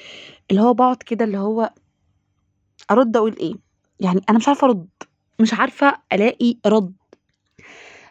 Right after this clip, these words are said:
الأسئلة دي بتكون زي مثلًا: أدخل علمي ولا أدبي؟ أدخل طب أسنان ولا صيدلة؟ أدخل هندسة ولا أدخل، آه، ب-، آه، سياسة واقتصاد؟ أدخل حقوق ولا أدخل تجارة؟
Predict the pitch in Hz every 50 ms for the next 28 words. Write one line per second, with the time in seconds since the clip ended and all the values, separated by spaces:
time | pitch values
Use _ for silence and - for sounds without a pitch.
0 | _ - 320 - 226 - - 294 311 311 254 277 311 330 320 - - - 277 302
1 | 349 349 302 233 254 269 302 302 294 311 349 - - 359 359 381 381 381 - _
2 | _ _ _ _ _ _ _ - - - _ _ _ - 330 - - 339 320 302
3 | 311 330 330 330 302 269 254 - - 196 208 190 202 190 190 _ _ _ _ _
4 | _ - - - - _ _ - 233 - - 247 - - 262 220 - - 240 -
5 | - 254 285 311 339 349 349 339 - 330 302 262 285 277 247 214 214 - _ _
6 | _ _ _ _ _ _ - 494 494 - - 370 330 285 277 269 269 277 359 392
7 | - 403 403 392 381 359 294 254 233 233 240 254 - - - - - - 302 320
8 | 330 311 302 285 269 254 247 247 247 247 226 - - - 233 226 226 - - -
9 | - - - 285 - 294 - - - - 214 185 185 - - - _ _ _ _
10 | - - - - - - _ - 262 - - - 240 233 226 214 - - - 254
11 | 302 339 440 453 - 240 214 202 - - - - - 247 233 240 226 226 214 214
12 | 208 - 226 196 196 175 - -